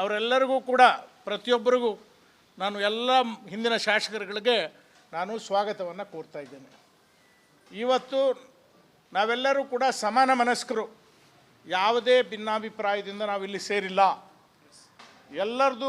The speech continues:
ಒಂದೇ ಧ್ವನಿ, ಸಂಘಟನೆಯ ಪರವಾದಂಥ ಧ್ವನಿ.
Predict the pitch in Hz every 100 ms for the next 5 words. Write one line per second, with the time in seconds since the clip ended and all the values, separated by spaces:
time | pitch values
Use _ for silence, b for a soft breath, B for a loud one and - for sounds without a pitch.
0 | 247 226 233 262 196 220 254 277 - _
1 | _ _ _ _ _ - - 190 226 233
2 | 233 226 226 233 233 202 208 214 214 208
3 | 214 202 190 202